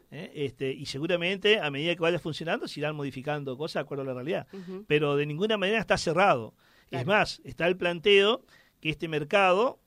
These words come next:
Speaker 1: o sea, nosotros tenemos planificado esto, comenzar con producción local, pero que rápidamente queremos abrirlo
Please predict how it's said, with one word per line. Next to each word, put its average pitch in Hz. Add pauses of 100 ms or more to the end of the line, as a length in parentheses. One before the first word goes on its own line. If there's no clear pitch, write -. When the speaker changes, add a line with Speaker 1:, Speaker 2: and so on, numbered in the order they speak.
(120)
Speaker 1:
o -
sea, -
nosotros 175 (100)
tenemos 151
planificado 160
esto, 135
comenzar 160
con 208
producción 170
local, 160
pero 139
que 120 (400)
rápidamente 185
queremos 165
abrirlo 185